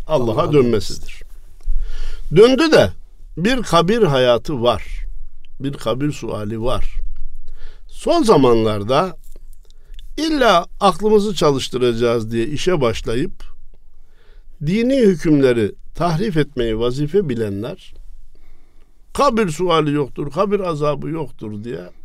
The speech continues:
Speaker 1: ortalığı velveleye verdiler.
Speaker 2: Şimdi en çok görecekleri şey o olduğu için.
Speaker 1: Ya kardeşim, şimdi haşa ve kella, hani Hazreti Ali'nin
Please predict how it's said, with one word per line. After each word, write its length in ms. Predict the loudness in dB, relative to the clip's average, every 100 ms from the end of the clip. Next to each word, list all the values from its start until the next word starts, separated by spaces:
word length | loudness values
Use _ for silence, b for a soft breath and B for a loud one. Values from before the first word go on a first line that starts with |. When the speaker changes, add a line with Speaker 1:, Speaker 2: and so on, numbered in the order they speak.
| -20 -20 -20 -14 -2
Speaker 1:
ortalığı 680 | -2 -2 -6 -6 -6 -6
velveleye 560 | -6 -8 -8 -10 -10 -8
verdiler. 480 | -8 -8 -12 -16 -18
Speaker 2:
Şimdi 240 | -16 -12 -6
en 200 | -4 -4
çok 220 | -6 -8
görecekleri 840 | -12 -12 -2 -2 -2 -4 -4 -4 -4
şey 180 | -4
o 40 | -2
olduğu 320 | -4 -4 -6
için. 220 | -8 -6 -4 0
Speaker 1:
Ya 220 | 2 2
kardeşim, 680 | 0 -4 0 2 6 8 10 b b b b -2 -4 -8 -8 -10 -12 -14 -16 -18 -16 -16 -8
şimdi 420 | -2 0 2 2
haşa 580 | 4 4 6 6 6 6
ve 140 | 4
kella, 360 | 2 2 2 0
hani 120 | 2
Hazreti 420 | 2 2 0 0
Ali'nin 460 | 2 2 0 -2